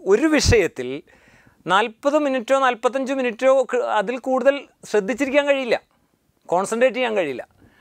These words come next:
അതുകൊണ്ടാണ് നമ്മുടെ സ്കൂളുകളിലൊക്കെ എല്ലാ ഓരോ പീരീഡും നാൽപത്തഞ്ച് മിനിറ്റായിട്ട് ഫിക്സ് ചെയ്തിരിക്കുന്നത് അതിൻ്റെ പേരിലാണ്. ആ സമയം കഴിഞ്ഞാൽ സ്വാഭാവികമായിട്ടും ആ വ്യക്തിക്ക് അതിൽ നിന്ന്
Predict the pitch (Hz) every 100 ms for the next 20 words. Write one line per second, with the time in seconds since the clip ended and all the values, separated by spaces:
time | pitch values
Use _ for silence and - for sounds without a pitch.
0 | - 208 302 294 277 277 233 254 - 247
1 | 240 254 233 208 233 294 - - 156 185
2 | 247 311 240 240 277 254 220 214 233 320
3 | _ - 160 170 - 233 247 240 254 226
4 | - 226 220 208 233 240 _ _ _ _
5 | _ - 190 - 240 233 240 226 240 233
6 | 233 233 233 220 127 _ _ _ _ _
7 | _ _ _ _ _ _ - 277 - 320
8 | 285 311 262 220 214 269 233 233 262 302
9 | 311 247 208 190 277 - 180 185 190 226
10 | 190 262 - 180 202 214 214 220